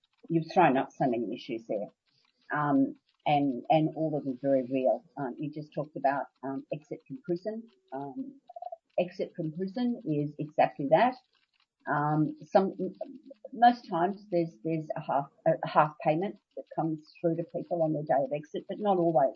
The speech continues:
'cause sometimes there's, there's a dilemma with that. Um, or, you know, someone's not been, they, they've actually come straight out of court, and so they don't go, so that's not set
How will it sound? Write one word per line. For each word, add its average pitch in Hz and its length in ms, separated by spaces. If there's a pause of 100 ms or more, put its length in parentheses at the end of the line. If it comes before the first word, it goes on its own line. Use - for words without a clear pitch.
'cause 170 160
sometimes 165 420
there's, 160 160 (160)
there's 156 140 (160)
a - 280
dilemma 160 260
with 165 200
that. - 180 (800)
Um, 143 300
or, 151 380 (160)
you 160 160
know, 160 160 (100)
someone's 151 540
not 147 240 (120)
been, 143 320
they, 151 180 (280)
they've 143 140
actually 147 400
come 127 180
straight 143 320
out 131 140
of - 80
court, 180 400 (500)
and 143 120
so 156 120
they 135 120
don't 143 260
go, 139 160 (180)
so 143 180
that's 147 320
not 151 220
set 131 220